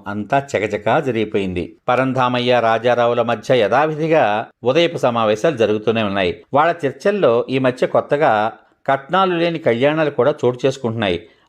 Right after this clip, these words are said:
రాజారావు మొదటి నుంచి కట్న ద్వేషి. తను తన కూతురికి కట్నం లేకుండా పెళ్లి చేయడంలో తను జీవితంలో ఎంతో సాధించిన వాళ్ళ గర్వపడేవాడు. తను కట్నం ఇవ్వకపోవడమే గాక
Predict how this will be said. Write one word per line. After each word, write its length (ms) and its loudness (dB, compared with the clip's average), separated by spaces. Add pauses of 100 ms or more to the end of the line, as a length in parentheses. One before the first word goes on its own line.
రాజారావు 520 2
మొదటి 420 -2
నుంచి 220 -4
కట్న 320 -2
ద్వేషి. 580 -2 (180)
తను 300 0 (100)
తన 160 2
కూతురికి 880 -2 (200)
కట్నం 340 0
లేకుండా 440 0
పెళ్లి 300 -4
చేయడంలో 680 0 (140)
తను 160 2
జీవితంలో 640 0
ఎంతో 540 2
సాధించిన 580 -2
వాళ్ళ 240 2 (100)
గర్వపడేవాడు. 760 2 (240)
తను 220 0
కట్నం 340 -2
ఇవ్వకపోవడమే 800 0
గాక 500 2